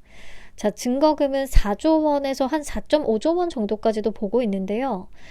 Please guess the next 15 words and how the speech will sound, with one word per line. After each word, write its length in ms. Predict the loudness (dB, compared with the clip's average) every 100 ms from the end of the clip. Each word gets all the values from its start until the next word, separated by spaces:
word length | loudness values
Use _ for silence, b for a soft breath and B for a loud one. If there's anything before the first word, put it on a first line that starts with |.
| B B B
스펙이랑 600 | -2 4 6 8 6 4
자금이 420 | 6 6 4 4
약간 300 | 2 2 0
분산될 500 | 0 -2 0 2 2
것을 280 | 2 2 0
고려해서 800 | 0 2 4 4 2 2 0 -2 b b
사조 380 | 2 4 4 4
원으로 420 | 2 2 2 2
잡았습니다. 800 | 2 -2 -2 -4 -6 -4 -4 -6 -12 b b b b
그러면 400 | 0 2 0 -2 -8 -18 -4
경쟁률은 580 | 0 2 2 2 0
사천백팔십삼 1120 | 0 -2 0 -2 0 0 0 0 -2 -2 -2 0
대 80 |
일 260 | 0 2 0
정도. 460 | 0 -2 -2 -6